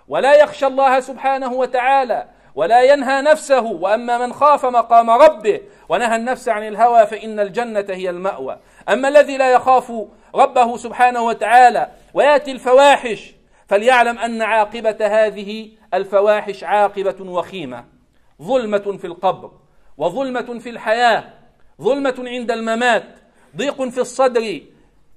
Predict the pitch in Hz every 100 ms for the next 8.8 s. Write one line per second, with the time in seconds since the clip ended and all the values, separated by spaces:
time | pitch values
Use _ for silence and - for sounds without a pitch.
0 | _ _ - _ _ 151 294 285 262 240
1 | 254 254 269 - 247 233 233 233 269 262
2 | 240 233 226 214 269 165 - _ _ _
3 | _ _ - 240 269 311 294 262 262 285
4 | 294 285 - _ - - 247 302 277 277
5 | 247 254 285 285 262 262 247 240 285 269
6 | 220 165 196 254 285 - 247 208 202 196
7 | 202 226 269 247 240 226 208 196 190 196
8 | 190 285 269 262 254 226 190 123